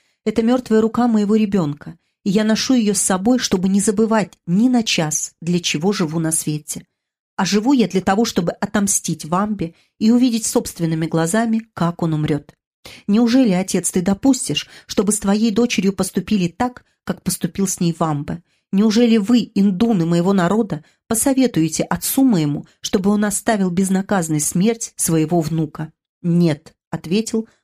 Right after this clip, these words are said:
встав со своего места, один из индун, старейший по возрасту из всех. «Нет, этого перенести нельзя.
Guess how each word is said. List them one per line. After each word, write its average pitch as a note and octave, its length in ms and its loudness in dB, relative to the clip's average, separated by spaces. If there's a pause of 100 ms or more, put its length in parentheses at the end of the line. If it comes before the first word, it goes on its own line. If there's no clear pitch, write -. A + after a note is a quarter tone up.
встав - 340 -4
со - 140 -4
своего D#3 340 -2
места, F3 520 -2
один D#3+ 360 -2 (100)
из E3+ 160 -2
индун, D3 460 -2 (300)
старейший F3+ 600 0
по D#3+ 140 -2
возрасту E3 440 -2
из D#3+ 120 -2
всех. - 420 -4 (100)
«Нет, F3+ 480 -2 (380)
этого G#3+ 360 0
перенести E3 800 -2
нельзя. D3+ 600 -2